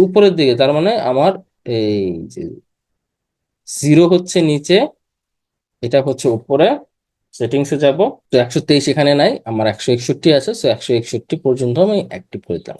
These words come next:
এই যে এটা। তাহলে ধরে নিলাম যে এর থেকে, এইখান থেকে আমি একটা বক্স ক্রিয়েট করলাম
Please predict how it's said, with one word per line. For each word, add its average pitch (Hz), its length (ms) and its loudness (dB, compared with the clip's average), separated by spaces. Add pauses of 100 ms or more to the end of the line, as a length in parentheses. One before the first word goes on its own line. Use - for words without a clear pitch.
এই 87 140 -8
যে - 60 -20 (100)
এটা। 95 160 -14 (1600)
তাহলে 107 280 -2
ধরে 123 180 2
নিলাম 190 180 4 (100)
যে 123 60 -2 (140)
এর 107 80 -4 (120)
থেকে, 151 180 0 (460)
এইখান 220 420 2 (180)
থেকে 185 260 0
আমি 156 180 2
একটা 135 160 -2 (100)
বক্স 113 300 2
ক্রিয়েট 123 300 2
করলাম 135 280 2